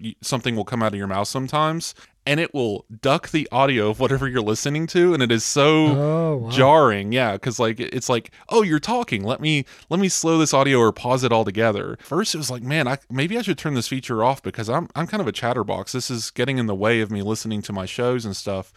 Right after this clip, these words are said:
Speaker 1: But I think I've kind of trained myself to get used to it 'cause I know it'll just start playing again in a couple of seconds. So just,
Speaker 2: Mm.
Speaker 1: just such an interesting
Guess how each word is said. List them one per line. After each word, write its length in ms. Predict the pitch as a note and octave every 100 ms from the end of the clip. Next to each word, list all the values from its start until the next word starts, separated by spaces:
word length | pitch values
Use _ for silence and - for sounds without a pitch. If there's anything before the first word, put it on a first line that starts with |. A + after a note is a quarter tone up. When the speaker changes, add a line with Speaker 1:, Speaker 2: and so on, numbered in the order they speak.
| -
Speaker 1:
But 260 | A#2 A2 -
I 140 | A#2+
think 360 | A2+ - D#3 A3
I've 140 | G#3
kind 160 | - C3
of 80 | G2+
trained 320 | - A#2 C3+
myself 340 | C#3+ - C3+
to 80 | -
get 140 | G#2+
used 240 | - A#2 -
to 100 | D3+
it 80 | -
'cause 140 | A2+
I 80 | G#2+
know 240 | A2+ A#2+
it'll 100 | A2+
just 380 | G#2 G#2 - -
start 320 | - A2+ -
playing 240 | - A2 G2
again 380 | G2 G2+ G2+ -
in 120 | G2+
a 20 |
couple 320 | G2 G2 - G#2
of 80 |
seconds. 420 | - F#2+ - F#2+ -
So 300 | G#2 F#2+ - C#3 C3 C3
just, 260 | B2+ A#2+
Speaker 2:
Mm. 60 | A#2
Speaker 1:
just 180 | D3 -
such 160 | D#3+
an 140 | C#3 -
interesting 720 | A#2+ B2 - A#2 A2 G2+